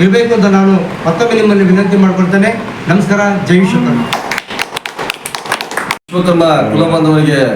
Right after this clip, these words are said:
Speaker 2: ನಮಸ್ಕಾರ. ನಾನು ಸಿದ್ದಪ್ಪಾಜಿ ವಿಶ್ವಕರ್ಮ, ಮೈಸೂರಿನಿಂದ, ಮೈಸೂರು.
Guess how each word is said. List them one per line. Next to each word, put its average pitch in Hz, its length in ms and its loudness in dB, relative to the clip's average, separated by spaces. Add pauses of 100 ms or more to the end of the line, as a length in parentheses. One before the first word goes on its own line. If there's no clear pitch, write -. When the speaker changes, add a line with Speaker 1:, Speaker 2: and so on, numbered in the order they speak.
(300)
Speaker 2:
ನಮಸ್ಕಾರ. 156 440 0 (920)
ನಾನು 143 480 0
ಸಿದ್ದಪ್ಪಾಜಿ 165 480 0
ವಿಶ್ವಕರ್ಮ, 151 480 0 (640)
ಮೈಸೂರಿನಿಂದ, 143 460 2
ಮೈಸೂರು. 151 640 0